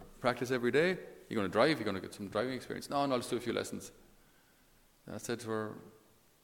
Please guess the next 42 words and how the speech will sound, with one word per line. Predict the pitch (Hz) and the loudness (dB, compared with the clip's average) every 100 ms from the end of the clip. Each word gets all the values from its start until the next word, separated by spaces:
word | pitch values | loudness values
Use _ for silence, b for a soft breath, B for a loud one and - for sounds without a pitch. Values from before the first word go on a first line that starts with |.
| - | -6
"You'll | 131 135 | -4 0
fail. | 254 294 - - - - - _ _ _ _ _ _ _ _ | 2 0 -2 -10 -18 -20 -20 _ _ _ _ _ _ _ _
You'll, | 120 123 110 - - | 0 0 0 -6 -4
you'll | 110 | -4
fail | 90 156 143 123 | 2 4 6 4
because | 117 - 110 110 - - - - - - | 2 4 4 4 -2 -12 -14 -20 -20 -6
you're | 98 | -2
not | 131 131 | 0 2
practicing. | 139 131 110 90 - - - - - | 0 2 0 0 -4 -16 -20 -20 -8
You're | 104 | -2
not | 110 120 | 0 0
getting | 123 107 | -2 -2
enough | 90 | -4
practice | - 151 147 104 | 0 0 0 -2
in, | 87 85 - B B B B - | -2 -2 -6 B B B B -4
so | 110 | 0
you're | 101 113 | 2 2
going | 165 170 | 2 0
to | - | 0
fail. | 170 160 - - - - - - | 2 2 0 -6 -16 -20 -12 -6
And, | 113 113 95 - - - _ _ _ _ _ - - _ - | -2 -4 -6 -14 -20 -20 _ _ _ _ _ -20 -20 _ -4
you | 139 | 0
know, | 107 | 2
don't | 120 120 | 2 0
be, | 120 | 0
like, | 104 95 92 | 0 -4 -2
giving | 104 | 0
out | 104 104 | 0 -2
to | - | 0
the | |
world | 98 117 110 | 4 6 4
and | 98 92 | 0 -2
giving | 90 95 | -4 -4
out | 110 | -4
to | 107 | -4
the | 98 | -8
instructor | - 117 - 98 | -4 -4 -2 0
or | |
whoever | 107 113 | 0 0
it | 113 | 0
is. | 107 | 0
Like, | 92 | -2